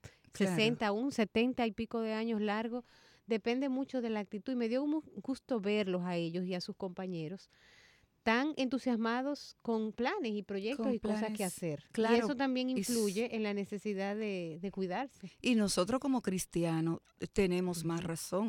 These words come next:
Speaker 2: Ujú.
Speaker 1: Nosotros tenemos un compromiso de por vida,
Speaker 2: Ujú.
Speaker 1: que es expandir el reino.
Speaker 2: Amén.
Speaker 1: Y, y qué mejor compromiso.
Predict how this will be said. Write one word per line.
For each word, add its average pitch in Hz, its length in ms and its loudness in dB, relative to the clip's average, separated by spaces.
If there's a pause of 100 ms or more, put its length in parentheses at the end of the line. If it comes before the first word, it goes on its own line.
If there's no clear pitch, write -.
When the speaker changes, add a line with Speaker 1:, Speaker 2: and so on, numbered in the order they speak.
Speaker 2:
Ujú. 196 360 -10
Speaker 1:
Nosotros 220 360 4
tenemos 254 340 2
un 214 80 -2
compromiso 180 560 0
de 165 80 2
por 160 220 -2
vida, 214 340 -2
Speaker 2:
Ujú. 202 540 -10
Speaker 1:
que - 80 -2
es 175 100 0
expandir 170 480 0
el 160 100 -2
reino. 185 360 0 (260)
Speaker 2:
Amén. 175 220 -6
Speaker 1:
Y, 226 180 4
y 220 60 2
qué 269 260 6
mejor 202 420 4
compromiso. 165 680 0